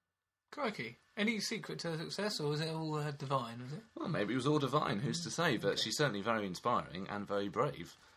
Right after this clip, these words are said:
Speaker 2: Um, however, she does get captured by the Burgundians, who were the
Speaker 1: Yeah, the other
Speaker 2: French half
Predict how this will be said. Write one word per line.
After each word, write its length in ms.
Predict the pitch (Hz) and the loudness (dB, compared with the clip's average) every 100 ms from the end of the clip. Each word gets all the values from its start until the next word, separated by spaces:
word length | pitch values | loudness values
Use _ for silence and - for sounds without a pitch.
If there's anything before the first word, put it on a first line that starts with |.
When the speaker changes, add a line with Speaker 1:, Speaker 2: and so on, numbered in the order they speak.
| _ | _
Speaker 2:
Um, 240 | 110 113 | 4 4
however, 240 | 113 151 127 | 6 4 4
she 140 | - | 0
does 220 | 104 156 | 0 0
get 180 | - 117 | 0 -6
captured 520 | - 147 - 87 82 | 2 2 2 -6 -6
by 200 | - 98 95 | -2 0 -2
the 80 | |
Burgundians, 800 | 87 95 107 107 90 - - 73 - | -6 -6 -4 -4 -4 -8 -12 -8 -4
who 160 | 101 | -4
were 80 | 90 | -4
the 380 | 87 90 85 85 - _ _ - | -4 -6 -6 -10 -16 _ _ -4
Speaker 1:
Yeah, 180 | 120 101 | -2 0
the 200 | 110 107 | 0 4
other 140 | 113 | 4
Speaker 2:
French 200 | 104 - | 4 2
half 180 | 104 | 4